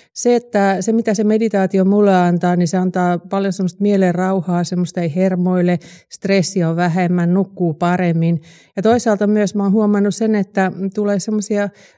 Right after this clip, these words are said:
ihan uudenlaisia ideoita ja ajatuksia jonkun ai-,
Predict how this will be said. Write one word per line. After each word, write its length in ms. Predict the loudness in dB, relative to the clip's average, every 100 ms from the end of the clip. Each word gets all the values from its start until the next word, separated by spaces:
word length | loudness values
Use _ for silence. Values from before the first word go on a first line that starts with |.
| -8
ihan 220 | -2 0
uudenlaisia 560 | 2 2 2 2 0 0
ideoita 420 | 0 2 2 0
ja 60 | 0
ajatuksia 480 | -2 -2 -6 -4 -4
jonkun 320 | -2 -6 -4
ai-, 160 | -6